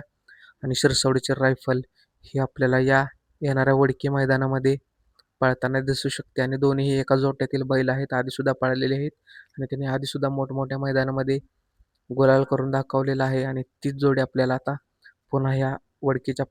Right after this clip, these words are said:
पाच तारखेच्या मैदानामध्ये पळताना दिसणार आहे. गाडीला अतिशय चांगलं स्पीड लागल्यानं गाडीवरती नक्कीच बारीक ड्रायव्हर हे स्वतः बसतील. आणि मित्रांनो, या मैदानातील शेवटचा पायरा आहे तो म्हणजे आपला सर्वांचा लाडका, ज्याच्यामुळं बैलगाडी क्षेत्र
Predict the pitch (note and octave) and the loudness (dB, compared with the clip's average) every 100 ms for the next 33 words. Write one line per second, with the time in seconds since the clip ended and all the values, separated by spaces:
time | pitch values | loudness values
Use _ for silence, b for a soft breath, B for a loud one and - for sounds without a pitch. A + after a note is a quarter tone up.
0 | - C3 - C3+ - - C3+ C3 C3 C3 | -2 0 -2 -2 -4 -6 -4 -4 -2 -2
1 | C3 C3 C3 - C3 - B2 C3 B2+ B2+ | -2 -4 -4 -2 -4 -2 -2 -2 -2 -2
2 | B2+ B2+ C3 - b b _ - B2+ B2+ | 0 -2 -6 -10 b b _ -2 0 2
3 | C3 C3+ C#3 B2+ C#3 C3 B2+ C#3+ C3+ C3 | 0 0 0 0 0 -2 -2 -2 0 0
4 | C3+ C3+ C3+ C3+ C3+ B2+ C3+ C3+ C3+ C3 | 0 2 2 2 0 0 -2 -2 -4 2
5 | C3 C3 C3 C3+ C3+ C3+ B2+ - _ _ | 2 4 2 2 0 0 -2 -8 _ _
6 | _ _ - - C3+ C3 - C3 - C3+ | _ _ -20 -2 0 0 0 -2 2 0
7 | C#3 - - C3+ - - _ b _ - | 0 -2 0 0 -2 -16 _ b _ -6
8 | B2+ C3 C3 B2+ C3 C3+ C3+ C3 C3+ C3+ | -4 -2 0 0 2 2 2 0 0 0
9 | C3 C3 B2+ C3+ - - C#3 C3 - C3+ | 0 0 -2 -2 -2 2 4 4 2 -2
10 | C#3 C3+ B2+ B2+ B2+ B2 _ b b _ | 0 0 0 0 -2 -4 _ b b _
11 | _ - C3 C3 C3+ C3 C3+ C3+ C#3+ C3 | _ 0 2 2 2 0 -2 -4 0 2
12 | C3 C3 C3+ C3+ C3 B2+ B2+ C3 B2 C3+ | 2 2 2 2 2 0 0 0 0 -2
13 | C3+ C3+ C3+ C#3 C#3 C#3+ C3+ - C#3 - | 0 0 0 0 0 0 0 0 -4 -2
14 | C3 C#3 | -2 -2